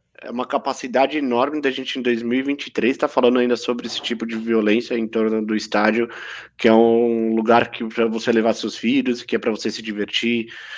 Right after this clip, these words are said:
que é pra você, né, curtir a vida ali, e você tem que passar por essas situações ali, né? Ah, você frequenta estádio, eu frequento estádio, e aí a gente sabe o, o quão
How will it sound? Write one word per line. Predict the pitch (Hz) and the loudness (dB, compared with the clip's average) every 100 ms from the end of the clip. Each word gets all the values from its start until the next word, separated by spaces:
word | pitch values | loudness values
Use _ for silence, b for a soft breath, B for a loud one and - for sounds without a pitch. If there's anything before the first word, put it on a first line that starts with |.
| B B _ | B B _
que | - 110 | 0 4
é | 104 | 4
pra | - 117 110 | 0 0 0
você, | 107 - 120 117 113 | 0 0 4 4 4
né, | 117 123 123 113 104 104 95 - | 2 2 2 0 -2 -6 -8 -8
curtir | 120 - 127 131 | -8 -6 0 2
a | 123 | 2
vida | 101 113 123 117 | 0 -2 2 2
ali, | 107 107 113 127 131 131 127 | 0 -2 -2 -2 -2 -4 -6
e | |
você | 123 127 123 | -6 -8 -8
tem | 123 | -10
que | 120 | -10
passar | - 113 117 | -10 -8 -8
por | - 123 120 | -6 -4 -4
essas | 113 120 113 | -4 -8 -14
situações | 110 120 - 113 110 98 | -8 -8 -6 -6 -4 -6
ali, | 95 107 101 | -6 -6 -6
né? | 101 - _ B B B B B | -8 -12 _ B B B B B
Ah, | 110 107 110 107 104 104 101 | 4 6 6 4 2 -2 -6
você | 98 - | -10 -8
frequenta | 117 123 117 - | -4 -4 -4 -8
estádio, | - 117 135 120 113 | -8 0 0 0 -4
eu | 120 | -4
frequento | 113 107 104 | -6 -8 -10
estádio, | - - 117 131 123 127 120 B B B B | -12 -6 0 0 0 -4 -6 B B B B
e | 110 | -2
aí | 110 113 | 0 2
a | 113 | 0
gente | 123 120 | -2 -8
sabe | - 117 113 123 120 123 123 120 | -6 -4 -2 -2 0 0 -2 -4
o, | 120 - - _ _ _ - _ _ _ _ _ _ | -6 -10 -18 _ _ _ -20 _ _ _ _ _ _
o | - 254 - | -20 -20 -18
quão | - 147 180 | 0 2 2